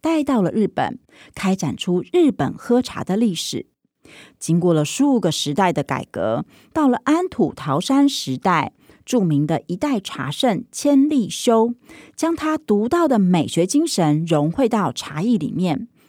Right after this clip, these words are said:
奠定了今天大家所熟悉的日本茶道文化。现在呢，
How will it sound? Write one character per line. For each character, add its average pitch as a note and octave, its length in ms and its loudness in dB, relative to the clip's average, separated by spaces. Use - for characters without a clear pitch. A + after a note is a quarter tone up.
奠 F#3+ 240 2
定 F#3 200 0
了 D#3 120 -2
今 B3 320 4
天 C#4 360 2
大 A3 180 -2
家 E3+ 180 -2
所 - 220 -6
熟 D3+ 240 -4
悉 A3+ 220 -2
的 F#3+ 260 2
日 D#4 140 2
本 C#3+ 260 -2
茶 - 320 -8
道 C4+ 220 2
文 D3 260 0
化。 F3 300 -2
现 A3 200 2
在 A#3+ 200 2
呢， A3 240 4